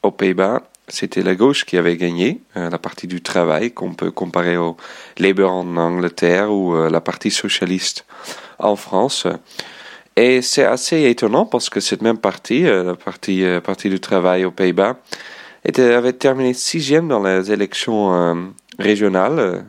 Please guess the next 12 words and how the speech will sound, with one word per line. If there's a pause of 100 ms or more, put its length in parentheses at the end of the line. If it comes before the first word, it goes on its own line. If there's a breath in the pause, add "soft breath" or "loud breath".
deux
mois
avant
les
élections,
euh,
pour
l'Europe.
Alors
c'est
assez,
euh,